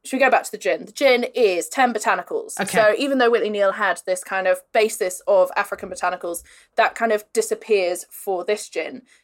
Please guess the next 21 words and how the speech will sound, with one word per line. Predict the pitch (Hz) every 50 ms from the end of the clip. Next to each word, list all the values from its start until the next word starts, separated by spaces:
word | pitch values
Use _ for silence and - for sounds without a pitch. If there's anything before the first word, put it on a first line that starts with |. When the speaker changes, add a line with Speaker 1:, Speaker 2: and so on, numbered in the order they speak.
| _ _
Speaker 1:
'cause | - 196 185 175
it | - 202
was | - -
inspired | - 202 202 - - 208 202 196 190 190
more | 196 190 180 180
by | - 185 185 175
the | 180 - -
English | 190 185 175 175 -
country | - - - 175 170 - - 175
garden. | - - 190 180 170 160 - - 147 143 - - _ _ _ _ _ _ _
So | - - 208 190 190
rather | 190 220 233 233 226 233
than | 233 220 202 196 202 202
things | - - 202 196 190 -
like | 185 175 -
baobab, | - 208 202 202 196 190 196 196 196 190 - - _ _ _
you've | - 202 208 -
got | - 196 - - - - - _
ginger | - - 185 175 175 175 165 160 - - _ _ _ _ _ _
and | - - - -
rhubarb. | 175 - - - - - -